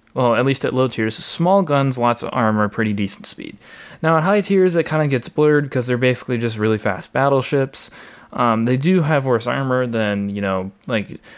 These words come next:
Grosse Kurfürst or the, the traditional, like, German battleship line, what we've come to know and love for, uh, many years. Uh, they are very,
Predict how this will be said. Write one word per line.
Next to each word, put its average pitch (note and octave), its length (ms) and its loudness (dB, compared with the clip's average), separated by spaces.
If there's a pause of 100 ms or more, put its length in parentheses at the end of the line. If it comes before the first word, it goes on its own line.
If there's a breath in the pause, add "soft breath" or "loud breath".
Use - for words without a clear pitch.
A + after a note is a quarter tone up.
(140 loud breath)
Grosse A2 280 -4
Kurfürst B2+ 880 0
or G#2 120 0
the, G2+ 300 0
the E3 140 0
traditional, C#3+ 640 -2
like, C#3+ 200 -2
German C#3 260 -2
battleship C#3 440 -2
line, C#3 240 -2
what A2+ 100 -4
we've A2 540 -4 (140)
come B2 240 -2
to A2+ 160 -2
know A2+ 260 2
and G#2+ 180 2
love A2+ 280 2
for, G2+ 480 -2 (680 loud breath)
uh, G2 420 -2
many A2 300 0
years. D3 440 0 (840 loud breath)
Uh, C#3 320 2
they D#3+ 640 0 (500)
are G3+ 160 2
very, F#3+ 760 0